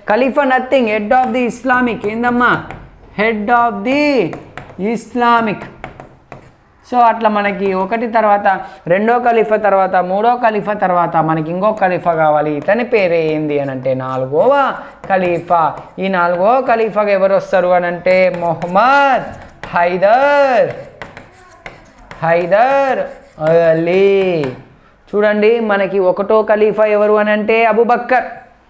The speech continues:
అల్బుఖార్లు బాగా తింటాడు. తర్వాత నాలుగో ఖలీఫా ఎవరు అంటే, ఖలీఫా అంటే ఎవరు? Head of the Islamic అన్నమాట. వాళ్ళే పెద్ద. ఎవరమ్మా? హైదర్ అలీ అన్నమాట. ఇప్పుడు చూడండి,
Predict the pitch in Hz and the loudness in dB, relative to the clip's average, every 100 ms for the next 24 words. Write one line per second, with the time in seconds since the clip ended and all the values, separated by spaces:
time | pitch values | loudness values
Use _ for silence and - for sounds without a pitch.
0 | - - - 185 214 247 247 247 233 226 | -20 -20 -4 0 2 0 0 0 0 2
1 | 233 233 233 220 226 - - - _ - | 0 0 -2 -2 -4 -6 -18 -20 _ -4
2 | 175 196 214 247 247 202 165 180 202 277 | 0 2 2 0 0 0 0 2 2 2
3 | 262 240 240 247 262 247 233 233 226 226 | 2 -2 0 0 2 2 4 2 2 2
4 | 214 220 208 226 247 240 220 220 226 220 | 0 0 0 0 0 0 0 0 2 0
5 | 185 190 180 240 226 240 214 - 226 208 | 0 -4 0 0 0 -2 -2 -2 0 0
6 | 202 202 196 185 170 160 151 170 240 254 | 0 -4 -4 -4 -4 -2 0 0 0 0
7 | 220 196 180 - - - - 190 220 233 | -2 0 -2 -2 -16 -20 -16 -4 0 2
8 | 226 226 208 151 165 175 196 269 285 262 | 2 2 0 0 -2 0 2 4 2 2
9 | 175 - - - 196 202 196 165 156 139 | -2 -12 -8 -2 0 4 2 2 0 0
10 | 165 160 226 185 208 185 151 143 190 269 | -2 0 0 2 2 2 0 2 2 0